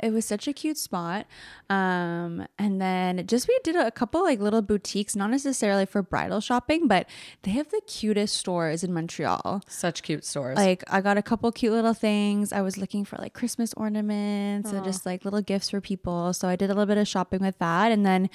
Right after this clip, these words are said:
Speaker 1: we went for lunch at Holt Cafe. So, like, Holt
Speaker 2: Mm.
Speaker 1: Renfrew, which is, like, bougie ass, like,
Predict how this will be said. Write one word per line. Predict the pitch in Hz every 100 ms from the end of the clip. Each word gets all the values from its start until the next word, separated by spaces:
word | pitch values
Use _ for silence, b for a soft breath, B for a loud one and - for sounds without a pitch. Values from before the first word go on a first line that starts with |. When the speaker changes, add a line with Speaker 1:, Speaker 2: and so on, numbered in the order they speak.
| B B B
Speaker 1:
we | 208
went | 196 -
for | 226
lunch | 208 180 170 240 277 -
at | 185 -
Holt | - - 185 185 -
Cafe. | 214 190 - - 90 202 285 311
So, | -
like, | 196 185
Holt | - 190
Speaker 2:
Mm. | 196
Speaker 1:
Renfrew, | 175 180 226 233 262
which | 202 -
is, | 175 180 - B B B -
like, | 175 175 -
bougie | 175 170 175 160
ass, | 151 147 160 -
like, | 85 76 85 -